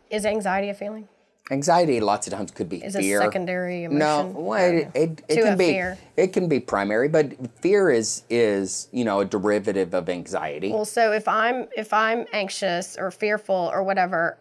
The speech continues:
Speaker 1: I have to realize that it is just a feeling and that it is maybe not truth. And I have learned to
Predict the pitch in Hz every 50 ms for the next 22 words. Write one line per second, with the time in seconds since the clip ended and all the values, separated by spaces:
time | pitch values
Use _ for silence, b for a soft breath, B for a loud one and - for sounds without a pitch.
0 | _ - - 208 233 262 262 277 277 277 - - - 202 196 190 208 220 220 220
1 | 202 190 180 175 170 190 185 180 B B B B B B - 214 220 226 226 254
2 | 247 247 240 240 - - 226 208 208 - 196 190 - - 208 175 165 160 - -
3 | - - - b b b b b b b b b b b b - 226 226 226 220
4 | 226 226 220 208 214 214 208 220 220 214 208 208 196 190 180 151 - - - -
5 | 196 170 151 165 - - - - 190 196 196 196 214 220 220 226 233 196 196 -
6 | _ - - 220 226 226 233 240 247 254 247 - 233 220 208 196 -